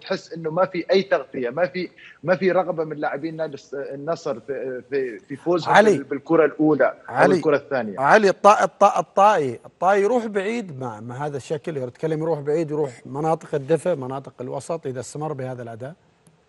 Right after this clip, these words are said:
Speaker 2: هذه
Speaker 1: أعتقد،
Speaker 2: نشوة.
Speaker 1: أعتقد إنه لو استمر بهذا الأداء،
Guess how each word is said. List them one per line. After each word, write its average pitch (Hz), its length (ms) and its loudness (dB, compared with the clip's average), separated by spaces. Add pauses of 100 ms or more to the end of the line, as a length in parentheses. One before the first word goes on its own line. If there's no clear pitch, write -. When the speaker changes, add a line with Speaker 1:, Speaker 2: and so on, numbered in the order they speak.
(600)
Speaker 2:
هذه 196 260 6
Speaker 1:
أعتقد، 202 140 4
Speaker 2:
نشوة. 123 220 -2
Speaker 1:
أعتقد 175 360 -8
إنه 170 200 -8
لو 156 160 -6
استمر 175 400 -6
بهذا 156 340 -8
الأداء، 147 540 -8